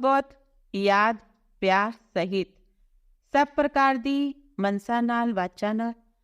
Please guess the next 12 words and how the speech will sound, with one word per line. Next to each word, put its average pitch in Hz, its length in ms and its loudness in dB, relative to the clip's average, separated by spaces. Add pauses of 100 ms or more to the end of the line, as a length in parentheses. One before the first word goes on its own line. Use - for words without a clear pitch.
(300)
ਸਭ 311 320 2
ਰੂਪਾਂ 214 440 2
ਨਾਲ 190 360 0 (260)
ਬਾਪ 208 280 2 (120)
ਦਾਦਾ 180 500 -2 (560)
ਸਭ 285 160 4
ਬੱਚਿਆਂ 247 500 0
ਨੂੰ 185 380 -2 (500)
ਪਦਮ 247 420 4
ਗੁਣਾ 190 480 -2 (300)
ਮੁਬਾਰਕ 208 520 2 (460)
ਦੇ 214 420 0